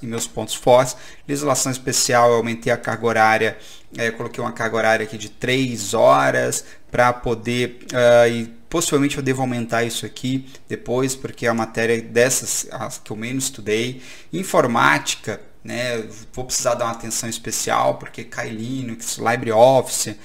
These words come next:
né, então aqui a gente tem que dar uma atenção especial de acordo com as suas habilidades, beleza? Então, é assim que a gente monta essa estratégia de reta final para fazer uma prova. Agora vamos analisar outra questão aqui, que é o seguinte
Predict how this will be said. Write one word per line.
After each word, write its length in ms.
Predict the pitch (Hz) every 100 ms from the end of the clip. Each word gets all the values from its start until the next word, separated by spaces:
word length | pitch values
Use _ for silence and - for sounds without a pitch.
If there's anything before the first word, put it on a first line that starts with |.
| - - -
né, 160 | 120
então 240 | 135 131 123
aqui 160 | -
a 40 | 127
gente 200 | 127 -
tem 160 | 135
que 80 | 135
dar 120 | 127
uma 100 | 117
atenção 400 | 117 117 113 120
especial 680 | 117 - 113 - 107 110 - - - -
de 160 | 120 131
acordo 380 | 131 135 135 143
com 200 | 143 127
as 100 | 127
suas 480 | - 123 - - -
habilidades, 1200 | 104 117 127 123 120 120 123 113 - - - - -
beleza? 460 | - 113 135 151 156 -
Então, 220 | 131 135 - - -
é 80 | 120
assim 220 | - 147
que 100 | 143
a 40 |
gente 200 | 143 -
monta 240 | 131 123 131
essa 120 | -
estratégia 600 | 120 123 117 117 120 117
de 100 | 120
reta 380 | - - - 131
final 600 | - 117 104 110 117 - - -
para 300 | 107 110 120
fazer 500 | - 127 110 107 - -
uma 140 | 123
prova. 360 | - - - - - - - -
Agora 340 | 208 196 190 202
vamos 220 | 196 190
analisar 480 | 185 180 160 175 -
outra 320 | 156 160 165
questão 420 | - 151 - 139
aqui, 240 | 131 131 147
que 120 | -
é 40 |
o 40 | 139
seguinte 840 | - 160 117 110 110 - - 101